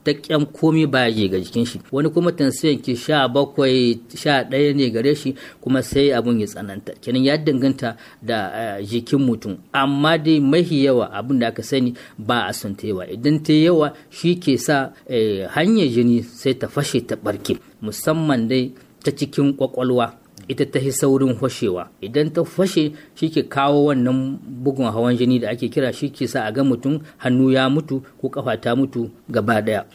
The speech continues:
Ko kuma a samu jini ya kwanta a cikin idanu na jikin bil'adama, yana iya kai mutum ma ga makanta. Hawan jini yana iya taɓa ko ina a jikin mutum. Kaga yana iya taɓa kwada, duk inda jini yake zuwa,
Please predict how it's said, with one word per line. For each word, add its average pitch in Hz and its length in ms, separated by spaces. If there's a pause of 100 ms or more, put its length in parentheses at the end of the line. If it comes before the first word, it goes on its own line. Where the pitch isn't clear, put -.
Ko 151 200
kuma 170 440
a 127 80
samu 151 560
jini 139 300
ya 143 100
kwanta 147 320
a 87 80
cikin 135 400
idanu 127 480
na 139 160
jikin 131 320
bil'adama, 120 380 (240)
yana 120 180
iya 110 80
kai 117 160
mutum 113 240
ma 113 180
ga 104 120
makanta. 110 340 (160)
Hawan 143 320
jini 143 240
yana 131 160
iya 123 80
taɓa 120 320
ko 208 320
ina 127 160
a 113 80
jikin 107 320
mutum. 98 300
Kaga 127 260
yana 131 320
iya 120 120
taɓa 113 520
kwada, 117 460 (100)
duk 226 240
inda 175 240
jini 131 400
yake 117 220
zuwa, 123 340